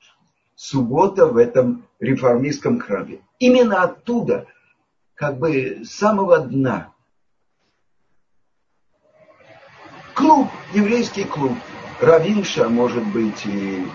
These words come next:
и, и женщина. А, не буду говорить дальше.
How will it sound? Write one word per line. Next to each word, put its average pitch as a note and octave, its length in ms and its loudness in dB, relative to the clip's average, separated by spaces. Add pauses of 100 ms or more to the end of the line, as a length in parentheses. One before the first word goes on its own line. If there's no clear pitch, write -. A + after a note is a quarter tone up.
(360)
и, F#2 380 -6 (320)
и B2 80 0
женщина. C#3 840 -2 (800)
А, G2+ 760 0 (720)
не A#2+ 80 -2
буду G#2+ 240 -2
говорить G2+ 340 -2
дальше. - 460 -4